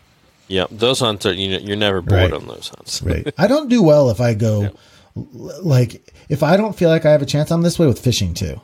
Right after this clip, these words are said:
Speaker 2: It's like, if I'm not getting any bites, I feel like there's not a fish in the lake. I have no patience for that.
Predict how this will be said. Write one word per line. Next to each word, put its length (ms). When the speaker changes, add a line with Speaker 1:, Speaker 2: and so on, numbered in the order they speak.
Speaker 2:
It's 140
like, 120
if 100
I'm 120
not 160
getting 220
any 120
bites, 400
I 100
feel 140
like 120
there's 180
not 180
a 40
fish 180
in 60
the 60
lake. 100
I 100
have 120
no 180
patience 360
for 100
that. 200